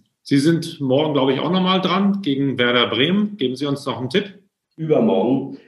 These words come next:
Speaker 1: Übermorgen.
Speaker 2: äh, am Mittwoch. Wir spielen, äh, Mittwoch.
Speaker 1: Mhm.
Speaker 2: Ja, Pokal hat immer seine eigenen, äh, Chancen. Äh, unsere Hinrunde ist ja noch nicht ganz abgeschlossen, weil ich sag mal Hinrunde, äh, ist mittelprächtig verlaufen, muss man ehrlich und deutlich sagen.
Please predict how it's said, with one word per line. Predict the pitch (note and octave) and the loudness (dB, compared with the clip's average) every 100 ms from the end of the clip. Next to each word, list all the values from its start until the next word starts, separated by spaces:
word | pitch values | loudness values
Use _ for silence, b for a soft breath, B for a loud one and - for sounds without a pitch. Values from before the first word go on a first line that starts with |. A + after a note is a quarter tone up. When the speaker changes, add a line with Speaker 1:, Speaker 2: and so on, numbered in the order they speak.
| _ | _
Speaker 1:
Übermorgen. | C3+ B2 A#2+ | 0 2 2
Speaker 2:
äh, | - | -2
am | E3 | -2
Mittwoch. | D#3+ D#3+ - C3+ | 0 0 0 0
Wir | C#3+ | -2
spielen, | - B2 A2+ | 2 4 4
äh, | G#2 G#2 | 2 0
Mittwoch. | G#2+ B2+ C3 C3 B2 B2+ - _ | 0 -2 2 2 2 0 -12 _
Speaker 1:
Mhm. | A#2+ C#3+ - _ _ _ _ | -14 -14 -14 _ _ _ _
Speaker 2:
Ja, | - A2 G2+ | -6 -4 -4
Pokal | B2+ B2 A2 A2 B2+ A#2+ | -4 -4 -2 2 2 2
hat | A#2+ | 0
immer | B2 A2+ G#2+ | 0 2 2
seine | G#2+ A2 G#2 | 2 0 2
eigenen, | A2+ A#2+ A2+ A2+ A2 G#2 - | 2 4 4 4 2 0 -6
äh, | - G#2 G2+ - _ | -8 -6 -6 -8 _
Chancen. | - - F2 - - C3 B2 B B B B _ - | -10 -4 0 0 0 0 0 B B B B _ -10
Äh, | G#2 G#2 G2+ - - | -2 -2 -2 -6 -4
unsere | D3+ C3+ B2 A#2 A2 | 0 2 4 4 2
Hinrunde | - C#3 C3+ C3+ C3+ C3 B2+ B2 A#2+ - - | 2 4 4 4 4 6 4 2 -4 -12 -10
ist | - | -2
ja | A#2 | 2
noch | G#2+ | 2
nicht | G#2 A2 | 0 -2
ganz | G#2 G#2 | -4 -4
abgeschlossen, | - - A#2+ B2+ A2+ | -8 -8 -2 2 2
weil | G#2 | 0
ich | G2+ | -4
sag | G#2 G#2 | -10 -12
mal | G#2+ | -2
Hinrunde, | B2 C#3 C3+ C3 A#2+ A2 - - _ _ _ _ | 2 2 4 4 4 2 -2 -18 _ _ _ _
äh, | G2+ G2 G2 A2+ | -8 -6 -4 -6
ist | - - - | -10 -10 -2
mittelprächtig | G2+ D3+ E3+ - D3+ C#3 - C3 | 2 4 4 2 2 0 -2 -4
verlaufen, | - C3+ C3 C3 B2+ A2 | -2 2 2 2 0 -2
muss | G#2 | -2
man | G#2 A2 A#2+ C#3 | -2 -2 -4 0
ehrlich | C#3 C3+ B2 | 2 2 2
und | A2 | -2
deutlich | G#2+ G2+ G2 G2 - | -2 -2 -2 -10 -14
sagen. | - - A#2 A#2+ A#2+ A#2 | -8 -4 -2 0 0 -2